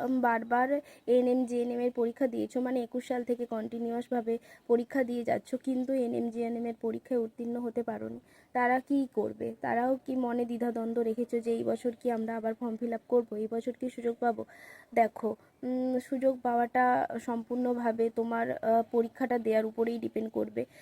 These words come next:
তুমি যদি ফর্ম ফিল আপ না করো, তুমি যদি ভেঙে পড়ো, তাহলে কি, উম, তুমি কোনোভাবে, আহ, হচ্ছে এনএম, জিএনএম এর জন্য সুযোগ পাবে?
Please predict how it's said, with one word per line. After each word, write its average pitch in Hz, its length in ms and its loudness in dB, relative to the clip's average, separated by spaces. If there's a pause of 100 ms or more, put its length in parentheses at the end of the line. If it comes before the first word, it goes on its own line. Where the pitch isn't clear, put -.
(200)
তুমি 262 220 2
যদি 254 200 0
ফর্ম 254 240 0
ফিল 247 200 0
আপ 240 160 4
না 226 260 -2
করো, 226 480 2
তুমি 233 180 0
যদি 233 260 0
ভেঙে 233 320 0
পড়ো, 214 320 0 (280)
তাহলে 240 260 2
কি, 247 360 -6
উম, 247 140 2
তুমি 240 260 0
কোনোভাবে, 240 680 2
আহ, 220 360 2
হচ্ছে 233 380 2
এনএম, 233 380 -2
জিএনএম 226 360 -2
এর 226 100 -4
জন্য 233 280 -2
সুযোগ 247 320 0
পাবে? 330 260 0